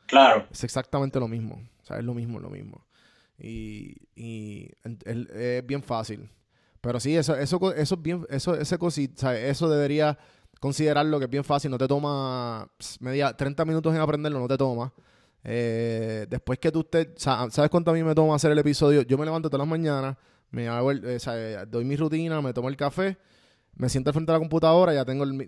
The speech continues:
Speaker 2: tengo un setup en mi cuarto, un setup aquí en el estudio. Y, y cuando estoy grabando los medios posibles, solo audio, o sea, el-, prendo el, el GarageBand, le doy record y ya.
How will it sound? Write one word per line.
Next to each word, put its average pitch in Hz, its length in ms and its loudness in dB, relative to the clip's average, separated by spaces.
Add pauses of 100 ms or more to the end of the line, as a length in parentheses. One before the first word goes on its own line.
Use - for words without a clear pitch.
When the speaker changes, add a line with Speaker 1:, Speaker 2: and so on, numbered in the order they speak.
(100)
Speaker 2:
tengo 127 800 -4
un 131 140 -10
setup 147 320 0
en 135 80 -4
mi 131 120 -4
cuarto, 156 300 -2
un 135 80 -2
setup 135 240 0
aquí 127 140 -2
en 127 60 -4
el 131 60 0
estudio. 139 560 2 (760)
Y, 117 1120 -2
y 131 120 0
cuando 131 180 0
estoy 127 160 -4
grabando 139 220 0
los 156 60 2
medios 156 160 4
posibles, 151 300 0
solo 147 220 4
audio, 151 460 4 (240)
o - 40 -20
sea, 101 120 -14
el-, 95 180 -14 (100)
prendo 151 460 0
el, 151 260 0
el 139 180 -4
GarageBand, 147 420 -2
le 131 60 0
doy 123 80 0
record 147 400 0 (160)
y 120 180 -6
ya. 120 240 -2